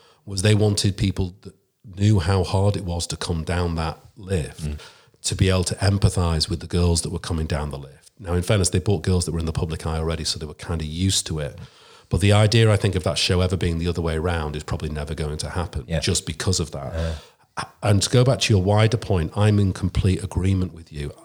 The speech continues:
Speaker 1: One of the most awful parts of living in Manchester was hanging around with Z-lister celebrities and, uh, anyone that's had five minutes of fame on a reality show.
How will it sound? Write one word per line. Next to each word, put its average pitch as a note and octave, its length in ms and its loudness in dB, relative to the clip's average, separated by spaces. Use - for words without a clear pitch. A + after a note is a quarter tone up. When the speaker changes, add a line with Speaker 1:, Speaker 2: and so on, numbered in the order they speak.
Speaker 1:
One A2+ 220 4
of B2 160 4
the A2 100 6
most G#2 680 4
awful A2+ 560 4
parts C#2+ 440 -4
of - 140 -8
living - 280 -20
in D2 100 -12
Manchester C#2 720 -8
was F2 160 -2
hanging E2 420 0
around D#2 400 -2
with D2 140 -8
Z-lister D#2+ 580 -4
celebrities - 800 -4
and, D#2 380 -2
uh, F#2 180 -2
anyone F2+ 420 4
that's D2 160 -6
had D2+ 200 -4
five D#2+ 400 -2
minutes D2 280 -2
of D#2+ 80 -8
fame D#2 420 -2
on E2 140 -8
a D2 60 -4
reality D2 520 -4
show. C#2 360 -4